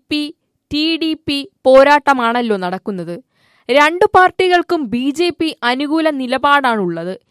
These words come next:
ഇവരിൽ ജനങ്ങൾക്ക് വിശ്വാസമില്ല. സർക്കാരിനെതിരെ ജനരോക്ഷമുണ്ട്. ഇത് കോൺഗ്രസിന് അനുകൂലമാകും.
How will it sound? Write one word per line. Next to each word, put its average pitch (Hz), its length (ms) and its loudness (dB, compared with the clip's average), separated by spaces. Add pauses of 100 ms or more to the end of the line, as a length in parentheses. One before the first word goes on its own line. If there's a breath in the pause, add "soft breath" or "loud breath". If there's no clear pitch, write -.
(260)
ഇവരിൽ 247 400 2 (280)
ജനങ്ങൾക്ക് 294 600 0
വിശ്വാസമില്ല. 247 1000 -2 (280)
സർക്കാരിനെതിരെ 294 1080 2 (180)
ജനരോക്ഷമുണ്ട്. 233 1000 0 (760)
ഇത് 269 340 -2 (120)
കോൺഗ്രസിന് 311 680 4 (100)
അനുകൂലമാകും. 240 960 0